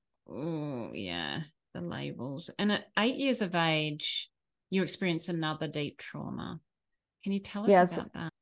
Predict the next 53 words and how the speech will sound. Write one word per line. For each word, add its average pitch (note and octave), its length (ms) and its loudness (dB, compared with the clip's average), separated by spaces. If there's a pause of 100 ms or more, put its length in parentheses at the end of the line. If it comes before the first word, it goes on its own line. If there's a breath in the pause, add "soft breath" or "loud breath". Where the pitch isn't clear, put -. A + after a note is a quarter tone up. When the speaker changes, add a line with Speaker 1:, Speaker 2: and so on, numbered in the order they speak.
(140)
Speaker 2:
Yeah. G3 340 10
So F3+ 180 8
right F#3+ 320 10
before G#3 400 8
the F3+ 80 6
one E3+ 280 4
that D#3+ 120 0
I'm D#3+ 140 -2
gonna E3 240 -2
share D#3+ 320 4
with D#3+ 180 6
you, D#3 180 4
also, D#3 880 2
I E3+ 140 -2
was F3 160 0
at E3+ 180 -2
school. E3+ 840 6
I F#3+ 80 0
think B3+ 160 0
it's, - 360 -4 (120)
it's, - 440 0
you G3+ 120 2
know, F#3 160 4
gosh, F#3 340 6
we F3 100 6
send G3 280 2
our F#3 100 6
children F3+ 440 2
to E3 80 2
school F3+ 340 4
and E3+ 160 2
we D#3+ 140 0
hope G3+ 400 -2
that - 160 -2
the E3+ 80 -2
teachers E3+ 680 0 (560)
have F3+ 140 6
their F3 180 10
heart F3+ 400 6
in F3 80 0
the E3+ 120 2
right D#3+ 280 0
place. F3+ 480 6
And G#3 80 4
I G3 140 4
think G3+ 300 -2
most F3 400 -2
of F3+ 100 0
them G3+ 220 4
do. E3+ 680 2
You F#3 160 -6
know, E3+ 260 0
I, E3+ 80 2